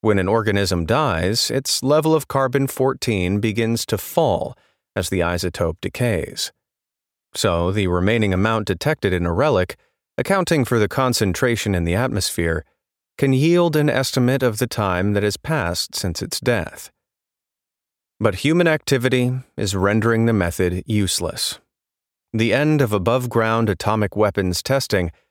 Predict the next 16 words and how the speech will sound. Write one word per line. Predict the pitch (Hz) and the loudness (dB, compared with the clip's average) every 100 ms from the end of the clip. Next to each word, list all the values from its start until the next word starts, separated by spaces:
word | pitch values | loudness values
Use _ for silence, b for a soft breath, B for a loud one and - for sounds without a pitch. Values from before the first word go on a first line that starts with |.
| _ _ | _ _
has | 135 123 | -2 0
seen | - 165 156 | 2 2 2
carbon | - 139 139 143 | 0 0 2 0
fourteen | - 135 127 - 131 123 | 0 0 0 0 0 0
concentrations | - 113 117 123 - 107 104 117 110 110 | 0 0 0 -2 0 0 0 0 0 0
in | 98 | 2
the | 87 | 2
atmosphere | 92 - 104 - 107 101 | 0 -2 -2 0 0 0
fall | 101 - 123 123 | 0 0 2 0
from | - 117 | -2 -2
their | 110 101 | 0 0
spike | - - - 143 87 - | -2 -4 -2 -2 -2 -6
during | 101 92 85 82 | -2 0 0 -2
the | |
Cold | 85 92 85 92 | -4 -2 -2 -2
War, | 113 101 78 - | 0 0 -2 -8